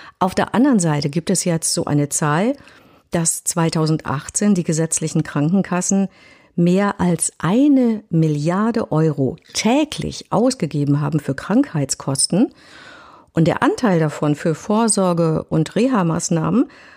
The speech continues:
der betrug lediglich zwei Prozent.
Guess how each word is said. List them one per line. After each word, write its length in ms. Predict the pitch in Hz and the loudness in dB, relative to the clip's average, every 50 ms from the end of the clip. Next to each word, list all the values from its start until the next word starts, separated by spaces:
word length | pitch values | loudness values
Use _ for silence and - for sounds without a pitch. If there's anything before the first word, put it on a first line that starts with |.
| - - - - _ _ _ _ _ _ _ | -20 -20 -20 -20 _ _ _ _ _ _ _
der 80 | 196 190 | -2 0
betrug 360 | 185 202 - - - 254 240 - _ _ | 0 -2 -4 -2 -4 -4 -4 -6 _ _
lediglich 640 | - 180 180 240 262 302 294 - - 254 240 - - | 0 2 2 4 2 0 0 0 0 -2 -2 -2 -4
zwei 320 | - - - 160 151 156 165 | -6 -4 -2 -2 0 0 -2
Prozent. 800 | - - 226 226 - - - 170 139 123 - - - - - | -2 -4 -6 -4 -2 -2 -2 0 -2 -2 -2 -4 -8 -12 -16